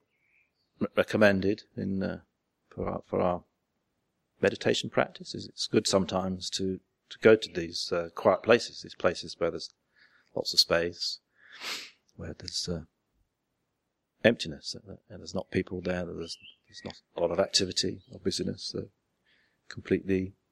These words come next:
open, spacious, empty places.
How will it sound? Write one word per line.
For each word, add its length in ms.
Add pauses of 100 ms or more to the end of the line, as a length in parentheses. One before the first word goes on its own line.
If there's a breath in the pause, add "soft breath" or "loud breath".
(260)
open, 440
spacious, 760 (640)
empty 280
places. 520